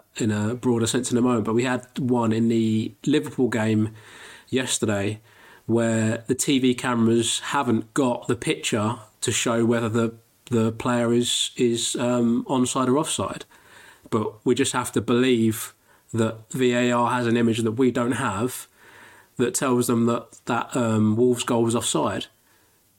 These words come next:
because all the pictures we can see, um, and all the pictures that the broadcasters have,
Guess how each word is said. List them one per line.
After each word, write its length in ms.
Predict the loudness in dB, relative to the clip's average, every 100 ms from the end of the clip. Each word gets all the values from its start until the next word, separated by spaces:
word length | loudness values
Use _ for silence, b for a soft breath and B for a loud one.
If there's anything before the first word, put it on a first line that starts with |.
| _
because 220 | -2 0 4
all 100 | 2
the 80 |
pictures 300 | 2 -2 -2
we 160 | 0 0
can 160 | 2 0
see, 460 | 0 2 0 -2 -12 _ -6
um, 540 | -2 0 2 2 2 2
and 100 | 2
all 100 | 2
the 80 |
pictures 360 | 0 -2 -2 -2
that 140 | 0 0
the 280 | 2 2 2
broadcasters 560 | 2 2 0 -4 -4
have, 340 | -4 -4 -6